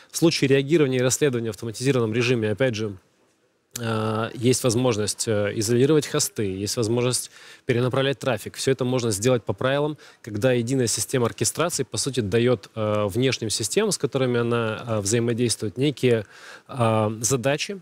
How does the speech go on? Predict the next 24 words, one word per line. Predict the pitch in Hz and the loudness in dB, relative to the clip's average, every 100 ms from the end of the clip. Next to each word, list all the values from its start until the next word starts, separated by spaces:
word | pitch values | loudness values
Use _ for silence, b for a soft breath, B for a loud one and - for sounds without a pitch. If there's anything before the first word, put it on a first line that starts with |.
| - B B _ | -16 B B _
по | 143 | 0
сканированию | 139 127 117 151 160 147 135 | 2 0 2 4 4 2 0
хоста, | 135 - - 127 | 0 -2 0 0
по | 110 120 117 110 104 | 0 0 0 0 0
его | 110 117 120 | 0 2 2
изоляции, | 104 113 123 131 - 117 107 | 2 2 2 0 -2 -4 -4
по | - 117 113 | -4 -4 -2
чему-то | - 120 113 | -2 -4 -4
ещё, | 110 - | -4 0
в | 139 | 2
зависимости | 120 135 127 113 - | 2 0 0 -4 -2
от | 110 | -2
того, | - 123 | 0 0
какой | - - 113 | 0 -4 -4
плейбук | 95 110 107 127 - | -2 -2 0 -2 -2
настроен, | 107 - 117 104 | -6 -2 -2 -2
какой | 98 - 117 | -6 -2 0
алгоритм | 107 101 107 101 | 2 0 -2 -4
поведения | 104 110 107 123 104 | -4 -2 0 -2 -4
у | |
нас | 95 95 | -6 -10
в | |
компании | - 95 107 104 | -10 -6 -4 -2
принят. | 101 107 90 80 | -2 -2 -4 -8